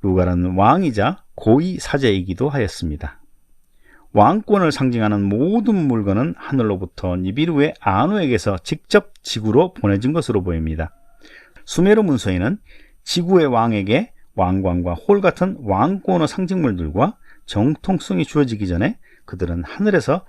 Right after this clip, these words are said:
아누 앞에 놓인다라고 말하고 있습니다. 실제로 왕권에 해당하는 수메르어는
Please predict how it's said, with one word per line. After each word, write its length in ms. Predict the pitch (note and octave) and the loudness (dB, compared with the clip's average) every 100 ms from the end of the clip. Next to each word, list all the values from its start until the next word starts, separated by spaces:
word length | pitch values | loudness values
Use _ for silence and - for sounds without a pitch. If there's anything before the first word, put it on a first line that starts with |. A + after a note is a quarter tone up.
| - - | -20 -16
아누 400 | F2+ F2 F2+ F2+ | -6 -2 0 -2
앞에 340 | E2+ - F#3+ A#3 | -4 -4 -6 -6
놓인다라고 840 | G#2 E2 D#2+ D2 D2 D2 A2+ G3 | -4 -2 -2 -4 -6 -6 -2 0
말하고 320 | F3 A#2 G2 | 2 2 0
있습니다. 480 | E2+ - E2 D#2 - _ _ _ - - - - | -4 -6 -8 -8 -14 _ _ _ -20 -20 -20 -4
실제로 560 | - G3 E3 A2+ D3 - - - - | -2 2 2 2 -2 -8 -20 -20 0
왕권에 580 | G#2 D#3 G#3 G#3 F#3+ C#3 | 4 4 2 2 2 2
해당하는 400 | C#3+ B2+ A#2+ D3+ | 2 0 0 -2
수메르어는 680 | - F3+ C3+ G2 G2+ D#3+ | -2 0 2 2 -2 -4